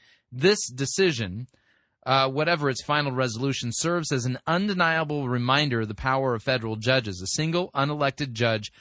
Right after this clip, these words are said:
nullified the will of the voters of California as expressed through the electoral process. Those who have been arguing that judicial activism is a fiction will have a look,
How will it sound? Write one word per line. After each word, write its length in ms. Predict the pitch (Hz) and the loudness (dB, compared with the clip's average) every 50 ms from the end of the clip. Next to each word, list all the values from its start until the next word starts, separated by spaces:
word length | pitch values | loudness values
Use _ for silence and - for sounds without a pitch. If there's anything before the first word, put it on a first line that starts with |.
| - _ _ | -20 _ _
nullified 640 | 123 120 131 147 160 165 160 139 - 131 120 117 110 | -4 0 2 2 2 2 0 0 2 2 2 2 2
the 100 | 120 117 | -2 -2
will 260 | 113 131 139 143 139 | 0 0 0 0 0
of 80 | 135 | -2
the 60 | 123 117 | -2 -2
voters 420 | 107 127 139 139 139 143 131 - | 0 2 2 2 2 -2 -4 -4
of 80 | 110 - | -8 -4
California 640 | - 139 135 139 139 - - 139 123 120 117 117 120 | -2 -2 0 0 -2 -4 -2 -2 -2 0 0 -2 -2
as 200 | - 135 127 113 | -2 -4 -4 -4
expressed 600 | 127 - - - - 139 139 143 170 - - - _ _ _ _ _ _ | -4 -6 -6 -6 0 2 2 2 2 0 -8 -14 _ _ _ _ _ _
through 120 | - 143 | -2 0
the 120 | 139 139 135 | 2 2 2
electoral 480 | 123 127 123 - - 127 120 120 113 | 2 2 0 0 0 0 0 0 0
process. 680 | - - 135 131 131 131 123 - 101 87 82 - - - _ _ _ _ _ _ - | 0 2 4 4 4 4 2 -4 -8 -8 -8 -10 -14 -16 _ _ _ _ _ _ 2
Those 240 | 135 147 156 170 160 | 2 4 4 2 0
who 140 | - 170 160 | 0 2 2
have 140 | 151 139 127 | 2 2 2
been 160 | 127 120 - _ | -2 -4 -2 _
arguing 460 | - 151 165 170 160 165 165 165 156 | 2 2 2 2 0 0 -2 0 0
that 120 | 139 123 107 | -2 -2 -2
judicial 460 | - 117 110 127 143 - - 151 139 - | -2 -4 -2 -2 -4 -4 -4 -8 -4 0
activism 600 | 151 139 151 - - 151 139 143 127 139 139 143 | 0 0 0 0 -4 -2 -2 -2 0 -2 -4 -2
is 160 | 139 131 117 | -4 -2 -2
a 100 | 127 117 | -2 -2
fiction 680 | - _ _ - 220 - - - - 117 98 87 85 - _ _ _ _ _ _ _ _ _ _ _ | -2 _ _ 2 2 2 0 -2 -2 -2 -2 -4 -8 -12 _ _ _ _ _ _ _ _ _ _ _
will 120 | - 127 123 | -6 -4 2
have 180 | 147 151 143 | 2 2 2
a 60 | 127 | 2
look, 380 | 127 131 156 165 151 - - | -2 -2 0 -2 -2 -2 -10